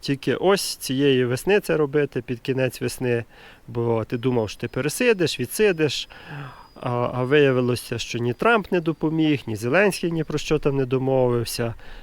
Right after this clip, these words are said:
ні всі решта, е, країн нічого такого не зробили, щоб припинило цю всю фігню в Україні. І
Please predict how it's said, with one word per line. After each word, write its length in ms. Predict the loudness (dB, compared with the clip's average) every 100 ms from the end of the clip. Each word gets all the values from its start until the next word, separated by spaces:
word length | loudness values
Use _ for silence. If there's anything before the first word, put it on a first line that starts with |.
| -12
ні 680 | -4 0 2 2 2 2 0 -2 -6
всі 220 | 0 2
решта, 720 | 4 2 -2 -6 -4 -4 -4 -6 -10 -12
е, 400 | -12 -10 -8 -10 -12 -14 -12 -12 -8
країн 460 | -4 0 0 0
нічого 380 | -2 -4 -4 -4
такого 420 | -6 -6 -6 -4
не 100 | -6
зробили, 520 | -4 -6 -4 -4 -6 -12 -18
щоб 200 | -18 -14
припинило 680 | -12 -10 -10 -10 -6 -4 -4
цю 140 | -8 -12
всю 220 | -12 -8
фігню 360 | -6 -4 -4
в 40 | -6
Україні. 540 | -8 -8 -8 -8 -12 -16 -20 -20 -20 -20 -20 -20 -18
І 420 | -6 -2 0 0